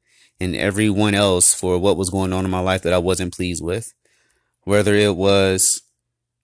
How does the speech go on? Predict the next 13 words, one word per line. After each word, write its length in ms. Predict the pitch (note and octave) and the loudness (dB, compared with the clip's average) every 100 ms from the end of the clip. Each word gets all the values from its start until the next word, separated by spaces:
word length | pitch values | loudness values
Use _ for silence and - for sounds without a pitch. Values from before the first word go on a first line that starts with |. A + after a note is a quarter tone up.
| _ _ _ _ _ _ | _ _ _ _ _ _
not 300 | - G#2+ G#2+ | -4 2 2
really 220 | A2 A2 G#2 | 4 2 4
walking 400 | G#2+ G#2+ G#2+ G#2 | 4 4 2 0
into 800 | G#2 - - G#2+ G#2 G#2 G2+ G#2+ _ _ _ | 2 2 0 0 0 -2 -4 -10 _ _ _
personal 340 | A2 G#2+ G#2 | -2 0 -2
training, 360 | G2+ A#2 G#2+ G#2 | -2 0 2 0
fully 320 | - G#2+ G#2+ | 0 0 2
understanding 500 | G#2 G2+ - G#2+ G#2 | 0 0 0 0 0
exactly 400 | F2+ G2 F#2+ G2 | 0 0 -2 -2
how 160 | G2+ G2 | -2 0
that 200 | F#2+ E2+ | 0 0
business 360 | F#2+ F#2 F2 | 0 0 -4
worked, 460 | E2+ F#2 G#2 - | 0 0 0 -2